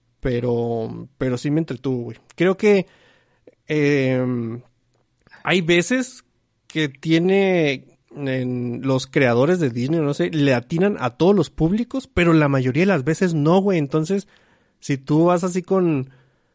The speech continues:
eh, visión de adulto criticando la película, o sea, y, y el desarrollo de los personajes y todo eso, te va a acabar gustando menos de lo que realmente es. Y los vatos dicen, "Ah, pues mira,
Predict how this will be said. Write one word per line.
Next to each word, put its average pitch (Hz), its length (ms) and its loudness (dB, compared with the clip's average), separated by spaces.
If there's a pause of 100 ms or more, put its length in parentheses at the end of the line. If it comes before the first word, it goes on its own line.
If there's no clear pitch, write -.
(160)
eh, 123 760 -2
visión 147 420 0
de 185 80 4
adulto 165 540 2
criticando 147 1080 -2
la 120 200 -6
película, 156 720 -2
o 127 80 -2
sea, 117 380 -4
y, 139 260 -4
y 127 40 -2
el 120 200 -6
desarrollo 143 640 -2
de 175 60 0
los 135 160 -4
personajes 151 480 -6
y - 20 -10
todo 165 160 0
eso, 190 260 -2 (520)
te 139 100 2
va 127 120 2
a 117 40 -6
acabar 147 320 0
gustando 151 500 0
menos 147 600 0 (720)
de 127 220 -2
lo 123 200 -2
que 120 160 -6
realmente 131 720 -2
es. 151 120 -2
Y 160 100 -4
los 131 140 -2
vatos 135 260 -2
dicen, 160 260 0
"Ah, 240 160 -2
pues 185 140 -2
mira, 170 240 2